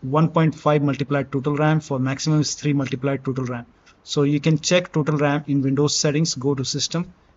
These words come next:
and then go to about option. And over here you can see in my case it's sixteen gigabytes, so you have to calculate as per your ram. And if you face any problem, we can always revert back the settings, so do not worry about it. So for,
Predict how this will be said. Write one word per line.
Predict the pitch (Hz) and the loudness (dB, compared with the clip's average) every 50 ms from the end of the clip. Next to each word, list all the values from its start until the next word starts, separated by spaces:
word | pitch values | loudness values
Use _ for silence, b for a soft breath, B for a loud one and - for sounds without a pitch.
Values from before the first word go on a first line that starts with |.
| b - | b -6
and | 143 139 135 135 | -2 0 0 2
then | 135 139 135 143 | 2 2 2 0
go | 123 139 143 160 | 0 0 0 0
to | 151 160 156 | 2 2 0
about | 139 117 131 139 135 143 139 | 0 2 0 0 0 0 0
option. | 131 120 - - - 170 190 226 262 - _ _ _ _ _ _ _ _ _ _ _ _ _ _ _ _ _ _ _ _ _ _ - | -2 -4 -6 -8 -8 -6 -6 -6 -8 -12 _ _ _ _ _ _ _ _ _ _ _ _ _ _ _ _ _ _ _ _ _ _ -6
And | 143 139 143 139 135 - - _ - | -2 -2 0 0 -2 -4 -8 _ 0
over | 156 156 | 2 4
here | 156 160 175 | 4 4 4
you | 175 165 | 4 4
can | - 156 147 | 2 2 2
see | - - - 156 170 165 | 0 0 0 0 0 2
in | 147 143 | 2 2
my | 147 147 151 147 | 4 4 2 2
case | 147 165 160 143 - | 2 0 -2 -2 -2
it's | 147 135 - - | -2 -2 -2 -4
sixteen | - - - 143 - - 165 156 147 | -4 -2 -4 -4 -2 0 2 2 2
gigabytes, | 127 139 139 139 131 139 147 180 165 | 2 2 2 0 2 0 0 -2 -2
so | - - 156 | -4 -2 0
you | 139 | 0
have | 139 131 | 0 0
to | 139 147 | -2 -4
calculate | 127 - 143 139 131 135 156 156 147 147 - - | -2 -2 -2 -2 -2 0 0 0 0 0 -2 -6
as | 143 143 131 - | -4 -4 -4 -4
per | - - 160 151 | -4 -2 0 0
your | 135 123 117 127 131 143 | 0 0 0 0 0 0
ram. | 139 143 147 156 190 196 - - _ _ _ _ _ _ _ _ _ _ _ _ _ _ _ _ _ - | 2 2 2 2 0 -2 -6 -14 _ _ _ _ _ _ _ _ _ _ _ _ _ _ _ _ _ 0
And | 160 160 165 170 175 - _ _ _ _ - | 2 4 4 2 2 -2 _ _ _ _ -8
if | - 147 151 | -6 -2 -2
you | 175 | 0
face | 170 - 196 180 - | 4 4 4 6 6
any | 202 190 | 4 2
problem, | 170 175 165 165 170 180 180 | 4 4 4 4 4 4 2
we | 165 147 | 0 2
can | - 165 156 | 2 2 0
always | 151 151 151 151 151 165 147 139 | 2 2 2 4 4 2 2 2
revert | 139 139 139 147 139 123 | 2 2 2 2 0 2
back | 120 139 143 143 - - - | 0 0 0 0 -4 -8 -10
the | 135 139 139 | -6 -4 -4
settings, | - - 143 127 151 170 165 - | -2 -2 -2 0 0 -2 -2 -2
so | - - - 143 | -4 -4 -4 -4
do | 131 127 131 | -2 -2 0
not | 135 139 143 135 135 | 0 0 0 0 -2
worry | 135 131 131 | -2 -2 -2
about | 135 127 127 131 143 156 | -2 -2 -2 -4 -4 -4
it. | 208 214 - _ B B B B B B | -6 -10 -12 _ B B B B B B
So | - - - 151 143 139 139 139 - _ _ _ | -12 -6 -4 -2 -2 -2 -2 -4 -8 _ _ _
for, | - 160 156 151 151 | -2 0 0 0 0